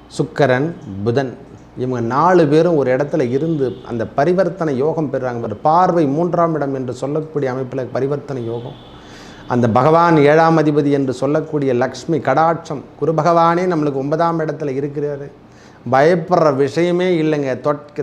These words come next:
தொட்டது துலங்கும், கெட்டது விலகும் என்றால் அது இந்த மாதம்தான். முப்பத்திரெண்டு தேதியும் நம்மளுக்கு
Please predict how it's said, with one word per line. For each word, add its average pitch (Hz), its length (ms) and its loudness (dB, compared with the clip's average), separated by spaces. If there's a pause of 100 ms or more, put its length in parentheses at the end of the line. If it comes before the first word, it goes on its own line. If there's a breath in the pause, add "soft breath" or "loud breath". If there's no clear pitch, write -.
(120)
தொட்டது 175 500 0 (100)
துலங்கும், 175 420 -2 (120)
கெட்டது 160 420 -2 (100)
விலகும் 170 400 0
என்றால் 156 440 0
அது 127 100 -6 (140)
இந்த 127 180 -6 (140)
மாதம்தான். 160 580 -4
முப்பத்திரெண்டு 160 680 -2 (120)
தேதியும் 180 380 0
நம்மளுக்கு 131 260 -2